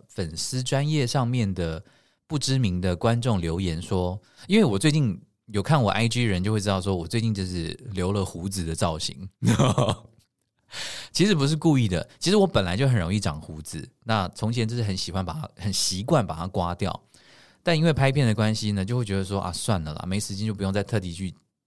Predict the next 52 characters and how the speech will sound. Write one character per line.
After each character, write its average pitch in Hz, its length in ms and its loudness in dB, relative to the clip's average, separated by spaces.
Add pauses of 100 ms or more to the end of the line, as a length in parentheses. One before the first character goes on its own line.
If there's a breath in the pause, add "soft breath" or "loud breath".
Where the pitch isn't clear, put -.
整 87 260 -4
理 90 120 -2
它。” 80 280 -6 (380 loud breath)
然 110 100 0
后 143 120 2
一 123 100 -2
度 143 160 -4
到 131 220 4
这 117 120 -4
个 92 260 0
剧 127 200 -2
组 78 240 -6
的 82 500 -6
这 101 120 -6
个， 85 440 -8 (220)
呃， 82 300 -6
梳 131 400 -2
化 104 420 2
师、 110 520 0
化 127 200 2
妆 113 260 0
师， 101 400 -2 (380 soft breath)
这 - 100 -4
个 - 120 -2
阿 - 120 2
关 131 360 4
都， 139 120 0 (220)
都 143 140 2
一 123 80 -4
度 147 160 2
看 139 160 0
到 131 100 2
受 123 180 2
不 110 140 0
了， 82 220 0
主 98 120 -4
动 131 180 4
offer 120 300 2
说 95 400 0 (340 loud breath)
，“呃， 95 260 0
蔡 135 180 -2
导， 110 140 0
我 85 120 -2
可 127 140 0
以 - 20 4
帮 127 160 2
你 107 60 0
修 104 260 0
一 92 40 -2
下 95 120 0
胡 85 220 -8
子。” - 160 -16